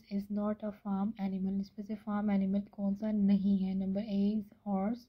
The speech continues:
number B is cow, number C is monkey, number D is hen। तो यहाँ पर मंकी जो है स्टूडेंट्स, हो गया है, ये फार्म एनिमल नहीं है, ये फॉरेस्ट में रहता है, जंगल में रहता है,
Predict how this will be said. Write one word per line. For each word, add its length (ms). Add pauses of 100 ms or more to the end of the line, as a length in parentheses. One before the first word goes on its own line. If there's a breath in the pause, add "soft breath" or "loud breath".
(100)
number 220
B 240
is 60 (160)
cow, 360 (680 loud breath)
number 220
C 200
is 160
monkey, 420
number 180
D 260
is 80 (140)
hen। 240 (520 soft breath)
तो 80
यहाँ 180
पर 160
मंकी 380
जो 160
है 140
स्टूडेंट्स, 600
हो 100
गया 200
है, 260 (2000 loud breath)
ये 100
फार्म 320
एनिमल 300
नहीं 320
है, 140
ये 320 (1300)
फॉरेस्ट 380
में 100
रहता 280
है, 100
जंगल 300
में 140
रहता 320
है, 120